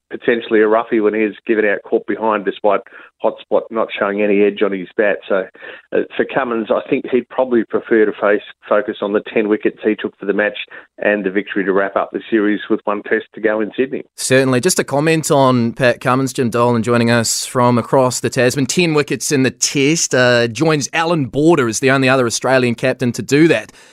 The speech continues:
Speaker 2: uh, in a test match, and up over two hundred and fifty test wickets for the career now into the top ten all-time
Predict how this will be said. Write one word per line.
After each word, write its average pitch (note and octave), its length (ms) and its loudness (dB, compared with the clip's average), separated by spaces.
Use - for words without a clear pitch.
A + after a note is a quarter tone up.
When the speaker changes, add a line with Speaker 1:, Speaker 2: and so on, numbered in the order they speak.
Speaker 2:
uh, A2+ 200 0
in D#3 140 4
a D3 60 2
test C3+ 400 -2
match, B2+ 240 -2
and C3 160 -2
up D#3+ 240 -2
over C#3+ 460 2
two F#3+ 260 4
hundred E3 380 -2
and C3 200 0
fifty D3 520 -2
test - 560 0
wickets C#3 480 -2
for C#3 160 0
the A#2+ 80 -2
career C3+ 460 0
now B2 220 2
into B2+ 360 -2
the A#2 140 -2
top - 340 0
ten C3 360 2
all-time C3 840 2